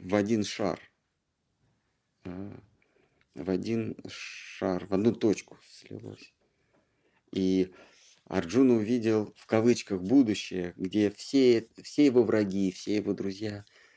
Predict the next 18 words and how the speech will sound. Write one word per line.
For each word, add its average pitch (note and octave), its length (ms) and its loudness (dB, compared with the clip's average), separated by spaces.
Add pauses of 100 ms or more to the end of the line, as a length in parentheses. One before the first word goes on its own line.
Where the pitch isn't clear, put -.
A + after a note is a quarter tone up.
(180)
вся - 240 -6
его G2 160 2
родня, F#2+ 560 0 (1800)
они A2 580 2 (920)
поглощаются A2 1040 0 (220)
ртами, F#2+ 580 0
зевами E2 800 0 (380)
этого F#2 420 -2
самого. C#2+ 580 -8 (400)
И F#2 80 2
у F#2 60 4
них - 480 -4 (100)
черепа A#2 680 0
дробятся. G2+ 640 -4 (800)
Э, F#2 460 -12 (560)
он, F#2+ 220 -6
он G#2 160 0
говорит, F#2+ 260 -2